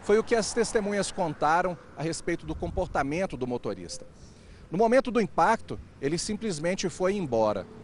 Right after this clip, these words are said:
não deu socorro. E enquanto o Rafael era atendido aqui, esse mesmo motorista teria pegado um outro veículo e voltado até o local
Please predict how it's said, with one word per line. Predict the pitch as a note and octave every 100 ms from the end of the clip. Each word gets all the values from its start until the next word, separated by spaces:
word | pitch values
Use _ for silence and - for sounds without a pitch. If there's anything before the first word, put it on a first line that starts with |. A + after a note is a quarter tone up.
| -
não | C#3+ G3+ A#3+
deu | F#3 F#3+
socorro. | - E3 - G#2+ F2+ - - - - - - -
E | A#3
enquanto | C4 - A#3+ A#3
o |
Rafael | F3+ G3 F3+ D#3+ F3+ D#3+
era | E3 - D3+
atendido | C#3+ D#3 A#2+ G#2 D3 C3+
aqui, | G2 - F#3+ D3+ - - - -
esse | F3+ F3
mesmo | D#3 G#3+ G3
motorista | F#3 E3 C3+ A#2 F#3+ E3+ - - - -
teria | G3 G#3
pegado | G3+ D3 C#3+ C3 A#2 C#3+
um | D3
outro | G3 C#4 D4 A#3
veículo | F#3 C#3+ D#3 - A3 G3+ - - -
e | - B3
voltado | A#3+ G3+ - D#3 G3+ A3
até | C#3 -
o | C3
local | A2 - E3+ G3+